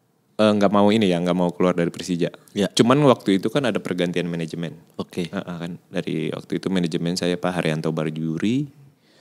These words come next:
Speaker 1: eh, manajemen lama, eh, diganti dengan manajemen baru, eh, Pak Ferry Paulus kalau nggak
Speaker 2: Ferry
Speaker 1: salah.
Speaker 2: Paulus, ya.
Speaker 1: Iya, heeh, kan itu kan baru kan maju. Nah, otomatis biasanya kan pergantian meje-, manajemen ada perombakan pemain, ada pemutusan kontrak pemain, iya kan.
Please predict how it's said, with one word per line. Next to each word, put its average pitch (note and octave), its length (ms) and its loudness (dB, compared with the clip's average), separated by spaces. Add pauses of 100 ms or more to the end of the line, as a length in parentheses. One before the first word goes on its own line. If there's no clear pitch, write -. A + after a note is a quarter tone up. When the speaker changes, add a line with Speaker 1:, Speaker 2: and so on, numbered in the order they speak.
(320)
Speaker 1:
eh, F2 120 -8
manajemen D#2+ 360 -4
lama, F2 380 -6 (580)
eh, D#2 320 -6
diganti D#2 400 -4
dengan F2+ 200 -2
manajemen D#2+ 440 -6
baru, D#2 300 -8 (180)
eh, D2+ 380 -8 (460)
Pak - 240 -10
Ferry D#2 640 -8
Paulus E2 560 -4
kalau D2+ 160 -6
nggak - 100 -8
Speaker 2:
Ferry A2 140 4
Speaker 1:
salah. G2+ 80 0
Speaker 2:
Paulus, G2+ 240 2
ya. E2+ 80 -4
Speaker 1:
Iya, F#2 160 2
heeh, - 340 -12
kan G2 140 -8
itu G2 160 -6
kan G2 80 -2
baru E2 240 -6
kan F2 80 -14
maju. F2+ 200 -14 (1000)
Nah, - 80 0
otomatis G#2+ 400 6
biasanya A2 400 8
kan C#3+ 140 4
pergantian F#2+ 340 2
meje-, F#2 420 4
manajemen F#2+ 540 0
ada D#2+ 480 -2 (320)
perombakan D#2+ 480 -4
pemain, F2 600 -4
ada - 160 -10
pemutusan D#2 580 -6
kontrak D2+ 300 -10
pemain, F2 500 -10
iya D#2+ 240 -18
kan. E2 160 -20